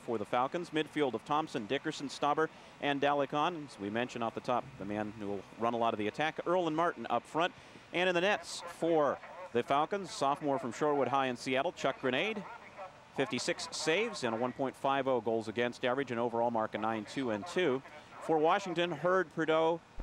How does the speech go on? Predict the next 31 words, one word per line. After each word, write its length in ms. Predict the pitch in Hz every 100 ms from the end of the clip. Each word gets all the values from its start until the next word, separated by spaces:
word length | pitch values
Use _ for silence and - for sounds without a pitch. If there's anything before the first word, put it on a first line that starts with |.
| 147 - - 117
Woodhouse, 500 | 156 165 160 156 -
and 200 | 139 131
Van 200 | 127 123
Herset 320 | 151 190 -
across 380 | 113 - 123 117
the 60 | 107
back. 360 | 120 151 190 - - - - - - - - - - -
Midfield 440 | 160 165 165 143
of 60 | 117
Sletton, 540 | - 147 156 156 143 - -
Godat, 360 | 135 147 143 - -
and 280 | 113 113 107
Calmy. 420 | 165 202 220 233 - - - - - - - - - - -
And 220 | 170 170
up 100 | -
front, 300 | - 170 - 127
Viet 220 | 143 -
Nguyen 520 | 143 151 131 120 107
coming 320 | 139 135 127
in. 420 | 131 139 175 208 165
Jason 340 | 139 127 127
Boyce 320 | 127 131 117 -
out 200 | 131 131 - -
of 180 | 110 -
today's 340 | 120 117 113
game. 280 | 131 143 143
Ian 180 | 131 123
Russell 260 | 127 127
and 100 | 113
Eric 280 | 123 120 -
Penner 280 | 151 143 98